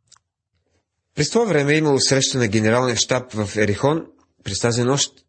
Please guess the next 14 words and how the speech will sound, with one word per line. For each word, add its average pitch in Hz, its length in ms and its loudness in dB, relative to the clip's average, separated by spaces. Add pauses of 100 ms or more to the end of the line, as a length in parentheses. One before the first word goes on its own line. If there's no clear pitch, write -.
(200)
за 120 160 -4
да 123 80 0
се 120 120 0
опитат 143 340 0
да 120 100 2
разберат 113 420 -2
каква 107 280 -2
е 113 80 -2
стратегията, 110 680 0
която 101 280 -2
Израел 95 380 2
използва 92 640 -2
срещу - 440 -4
тях. - 360 -6